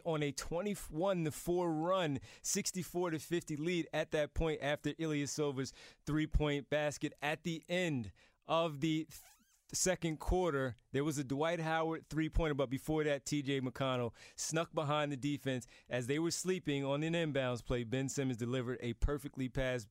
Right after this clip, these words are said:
basketball to T J McConnell to lay it in for seventy-one fifty-six. Seventy-one fifty-nine the advantage after Dwight Howard three-pointer. Howard kept it going tonight as he was very physical, very active in the paint.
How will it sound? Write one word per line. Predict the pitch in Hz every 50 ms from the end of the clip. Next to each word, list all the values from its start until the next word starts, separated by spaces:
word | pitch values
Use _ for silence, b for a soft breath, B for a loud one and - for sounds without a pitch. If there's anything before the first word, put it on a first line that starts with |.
| _
basketball | - 131 131 127 123 - - 123 - 123 123 123 120 - B B B B B B
to | - - - 185 185 175 147 127
T | 113 - - 127
J | 117 120
McConnell | 113 107 - - 120 117 117 113 -
to | - 117
lay | 120 120 113
it | 113 113
in | 117 113
for | - -
seventy-one | 101 - - 127 120 120 120 113 113 117 117 113
fifty-six. | - - 120 110 - 110 - - - 139 135 - - B B B B B
Seventy-one | - - 165 165 170 170 165 160 156
fifty-nine | 147 - 165 151 - 151 147 147 143 139 139
the | 135 131
advantage | 120 113 135 139 139 139 127 131 -
after | 131 131 127 - 131
Dwight | 117 107 123 123 127 127 127 120
Howard | 113 120 120 117 117 117 113 B B B B B B B
three-pointer. | - 120 131 127 123 - - 151 139 131 120 107 92
Howard | - - 165 180 185 202 185 156 - -
kept | - - 170 175 - -
it | 185 151 143
going | 143 165 170 175 175 170 170
tonight | - - 151 143 151 165 175 180
as | 170 147 135 -
he | 147 143
was | 123 120 104
very | 98 120 156 170 175 175
physical, | - - - 175 175 160 170 170 175 156
very | 131 110 101 151 160 175 185 180 - -
active | 165 170 170 175 - - 143 139 127 - B B B B B B B B
in | - 165 165 165
the | 160 160
paint. | - - - 180 180 156 139 135